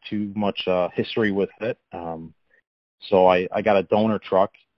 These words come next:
for my place of work, bought that in intentions of actually swapping it to a seven three,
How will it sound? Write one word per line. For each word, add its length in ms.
for 80
my 100
place 320
of 100
work, 320
bought 240
that 320
in 180
intentions 560
of 160
actually 240
swapping 360
it 160
to 100
a 60
seven 340
three, 380